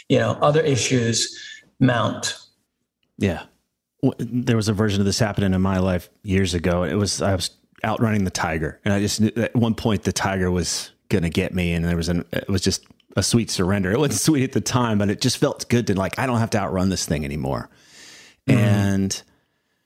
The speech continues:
Speaker 2: but it, before that moment, there was a thing, "I can't, this is gonna obliterate me. This is gonna ruin my career. This is gonna, I, I'm not, my, my friends," like, there was this thing of, like, everything felt like it was going to be destroyed. In your world, did you see, like, "Okay, cool, I think I can make this work and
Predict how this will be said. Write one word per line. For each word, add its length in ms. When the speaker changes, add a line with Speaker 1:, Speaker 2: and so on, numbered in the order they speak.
Speaker 2:
but 120
it, 340
before 500
that 260
moment, 320
there 100
was 100
a 60
thing, 200
"I 160
can't, 340
this 140
is 100
gonna 200
obliterate 580
me. 240
This 180
is 100
gonna 200
ruin 260
my 100
career. 480
This 200
is 120
gonna, 200
I, 560
I'm 120
not, 160
my, 220
my 140
friends," 520
like, 200
there 100
was 120
this 120
thing 160
of, 60
like, 160
everything 360
felt 240
like 160
it 120
was 160
going 320
to 140
be 180
destroyed. 720
In 220
your 200
world, 280
did 140
you 60
see, 120
like, 140
"Okay, 220
cool, 220
I 60
think 180
I 100
can 180
make 200
this 220
work 260
and 280